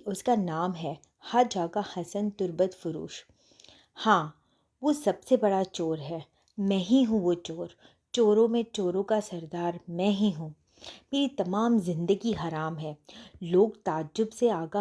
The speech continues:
حسن کو کہنے لگے، "آپ کیا دیوانے ہو چکے ہو؟ یہ آپ کیا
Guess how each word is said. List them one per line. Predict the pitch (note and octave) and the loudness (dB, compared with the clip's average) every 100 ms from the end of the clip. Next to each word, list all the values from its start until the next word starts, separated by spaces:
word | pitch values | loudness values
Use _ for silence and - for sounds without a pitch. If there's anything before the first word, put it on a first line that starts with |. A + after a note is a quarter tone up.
| F#3+ | -2
حسن | E3+ - F3 F#3+ | -6 -4 -6 -4
کو | A#3 | -6
کہنے | - D#3 E3+ F#3 | -6 -6 -4 -2
لگے، | F#3+ D#3 F3 G#3 _ _ - _ | 0 -2 -4 -6 _ _ -20 _
"آپ | A#3 A#3 | 0 2
کیا | - B3+ B3+ | 0 0 0
دیوانے | F#3+ E3 D#3+ E3 A3+ | -2 0 0 0 2
ہو | B3 | 2
چکے | A#3+ B3 B3+ B3 | 0 -4 0 0
ہو؟ | A3 F#3+ - _ G#3 | 0 -4 -6 _ -2
یہ | B3 | 2
آپ | B3 - | 2 -2
کیا | - G3 F3+ | 0 4 6